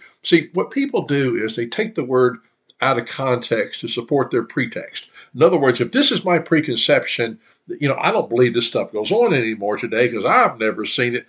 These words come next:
Let me find a verse out of context to support that."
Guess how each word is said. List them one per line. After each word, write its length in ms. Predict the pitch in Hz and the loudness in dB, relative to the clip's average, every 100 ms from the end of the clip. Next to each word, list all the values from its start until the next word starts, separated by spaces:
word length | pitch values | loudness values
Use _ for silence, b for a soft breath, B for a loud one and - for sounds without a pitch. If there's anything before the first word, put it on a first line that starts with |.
| b - | b -2
Let 160 | 302 | 0
me 100 | 247 | 2
find 260 | - 151 127 | 2 2 2
a 40 | |
verse 320 | - 123 127 | 4 4 4
out 100 | 117 | 2
of 80 | 107 | 0
context 720 | - 127 127 123 104 98 - b b | -2 0 0 0 -2 -2 -8 b b
to 140 | 139 | 0
support 460 | 120 110 - 143 127 | 2 0 0 0 2
that." 200 | 104 | -2